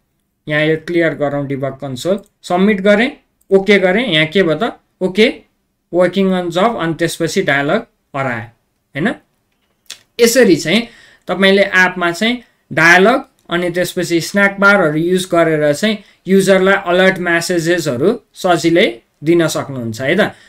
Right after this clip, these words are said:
सो स्न्याक बारको लागि स्क्याफोल्ड म्यासेन्जर डट सो स्न्याक बार युज गर्ने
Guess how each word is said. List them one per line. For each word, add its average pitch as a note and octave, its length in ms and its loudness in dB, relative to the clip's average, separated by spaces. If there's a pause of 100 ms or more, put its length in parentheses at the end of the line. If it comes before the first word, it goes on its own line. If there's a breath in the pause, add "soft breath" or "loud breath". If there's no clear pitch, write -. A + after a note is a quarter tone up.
(100 loud breath)
सो F#3 240 2
स्न्याक G3+ 320 0
बारको G3 280 2
लागि F#3 300 2
स्क्याफोल्ड E3+ 460 -2
म्यासेन्जर F3 640 -4 (1040)
डट D#3 260 0
सो E3+ 320 0
स्न्याक E3 340 -4
बार E3 220 0
युज F3 220 0
गर्ने A3 380 0